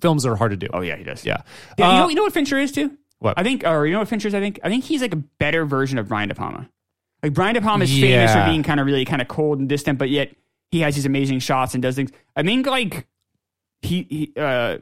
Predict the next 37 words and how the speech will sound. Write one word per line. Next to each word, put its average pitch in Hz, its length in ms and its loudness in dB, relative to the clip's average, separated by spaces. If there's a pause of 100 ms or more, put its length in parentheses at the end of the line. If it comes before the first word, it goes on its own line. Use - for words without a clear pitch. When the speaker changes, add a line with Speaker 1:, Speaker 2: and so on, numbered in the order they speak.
(160)
Speaker 2:
Fincher's, 170 280 -2
like, 147 120 -2
a 156 60 -6
perfected 143 500 -4
version 127 300 -2
of 110 80 -4
De 113 80 -4
Palma, 117 220 -2
'cause 165 100 0
De 170 80 -4
Palma's 226 460 0
films 147 500 -2
to 139 120 -4
me, 127 320 -2
eh, 131 240 -2 (420)
like, 180 280 -2
th-, 202 160 -4
Fincher's 247 340 0
much 185 200 0
better 175 240 2
at 139 80 -2
finding 156 240 2
the 143 60 2
best 139 260 -2
screenplay 151 300 0
to 147 80 2
work 151 160 -2
with. 170 260 -2
Speaker 1:
Yep. 101 240 -6
Speaker 2:
Fincher's 190 320 0
much 156 240 0
better 156 220 2
at 131 100 -2
finding, 139 380 0
like, 117 240 -2
better 127 200 0
material. 120 600 -2